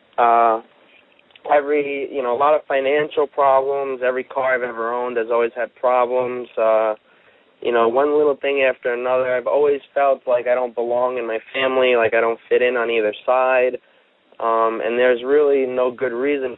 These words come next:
for it because my family has done everything, anything and everything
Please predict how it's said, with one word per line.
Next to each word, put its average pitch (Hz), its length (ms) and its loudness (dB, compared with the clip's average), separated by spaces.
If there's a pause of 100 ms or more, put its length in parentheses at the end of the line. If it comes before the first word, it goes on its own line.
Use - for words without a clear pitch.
for 117 220 0
it 107 100 -8
because 113 480 0 (640)
my 117 160 2 (200)
family 131 460 2
has 107 120 -8
done 120 200 2
everything, 123 640 0 (760)
anything 143 640 2
and 120 80 -2
everything 120 520 0